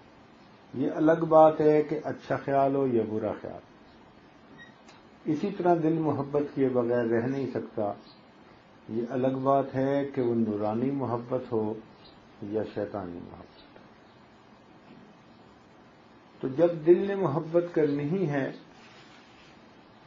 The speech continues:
तो क्यों ना इंसान अपने परवरदिगार से मोहब्बत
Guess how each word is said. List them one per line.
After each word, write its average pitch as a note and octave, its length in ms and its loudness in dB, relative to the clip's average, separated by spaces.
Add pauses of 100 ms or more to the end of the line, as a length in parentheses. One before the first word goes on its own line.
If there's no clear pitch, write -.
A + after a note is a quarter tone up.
(140)
तो - 60 -6
क्यों C3+ 260 -6
ना D#3 100 0
इंसान C3 520 -2
अपने A#2+ 240 -4
परवरदिगार G2+ 680 -4
से - 160 -12
मोहब्बत A#2 380 -6